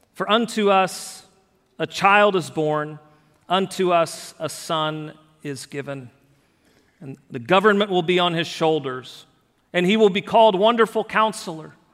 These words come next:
Mighty God, Everlasting Father, Prince of Peace."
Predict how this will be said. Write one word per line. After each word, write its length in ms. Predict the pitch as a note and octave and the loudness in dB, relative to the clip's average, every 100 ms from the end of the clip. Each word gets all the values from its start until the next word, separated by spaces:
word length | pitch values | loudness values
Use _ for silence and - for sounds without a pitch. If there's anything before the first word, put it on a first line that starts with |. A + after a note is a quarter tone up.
| _ _ | _ _
Mighty 400 | C#3+ F3 G#3+ G#3+ | -2 2 4 2
God, 480 | F#3+ G3 F#3+ F#3+ F3+ - _ _ _ _ - | 0 2 2 0 -4 -14 _ _ _ _ 0
Everlasting 800 | G#3 G#3 F#3+ F#3+ F3+ - F3+ D3+ | 2 4 4 4 2 -4 -10 -8
Father, 600 | - F#3 F3 E3+ E3+ D3+ - _ _ _ - | -4 -2 -2 -4 -8 -12 -20 _ _ _ -8
Prince 600 | G3+ F3+ D#3 - - _ _ _ _ | -4 -4 -4 -14 -20 _ _ _ _
of 240 | D#3+ C#3+ - | -8 -8 -8
Peace." 580 | D#3 C3 A#2+ - - | -8 -8 -10 -20 -20